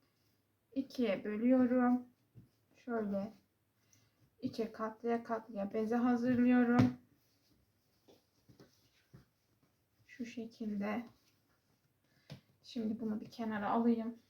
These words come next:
Şöyle un serpeyim yapışmasını beklerken. Şimdi bu parçayı da yine aynı şekilde yapıyorum.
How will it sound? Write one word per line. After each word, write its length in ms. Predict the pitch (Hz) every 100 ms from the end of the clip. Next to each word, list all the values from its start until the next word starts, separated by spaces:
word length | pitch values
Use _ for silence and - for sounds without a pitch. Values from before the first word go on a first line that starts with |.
| - _ _ _ _ _ _ _ _ _ _ _ _ _ _
Şöyle 300 | _ 254 208
un 180 | - 214
serpeyim 600 | 214 226 220 214 214 214
yapışmasını 640 | 214 202 - 214 208 240 220
beklerken. 720 | 214 - 208 214 - 220 220 - _ _ _ _ _ _ _ _ _ _ _ _ _ _ _ _ - - _ _ _ _ _ _ _ _ _ _ _ _ _ _ - _ _ _ _ _
Şimdi 320 | - 220 208
bu 140 | 214
parçayı 440 | - 220 220 233 214
da 40 |
yine 180 | - 202
aynı 220 | - 208
şekilde 400 | 214 - - 208
yapıyorum. 680 | 214 - - 214 208 214 220